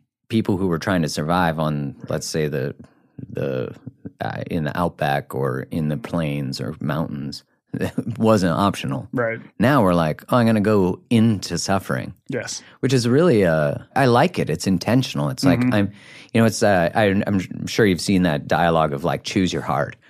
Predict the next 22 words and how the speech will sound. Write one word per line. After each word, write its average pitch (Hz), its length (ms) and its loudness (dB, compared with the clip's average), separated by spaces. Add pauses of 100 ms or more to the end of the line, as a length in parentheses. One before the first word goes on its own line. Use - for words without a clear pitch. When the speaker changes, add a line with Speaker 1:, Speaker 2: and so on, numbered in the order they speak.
(120)
Speaker 2:
Yeah. 143 180 2
Speaker 1:
Like, 80 220 -6 (420)
like, 90 280 0 (160)
yeah, 87 420 2
being 90 540 0 (100)
overweight 90 380 2
is - 80 -8
hard. 104 320 2 (300)
So 98 200 2
is 87 260 0
losing 101 340 2
weight, 55 200 -8 (180)
right? 92 280 0
Or 90 360 0
it's - 260 -6
done 107 340 0
the 82 100 0
other 69 160 0
way. 60 240 -4
But, 90 200 0
like, 95 120 0
Speaker 2:
Yeah. 123 200 4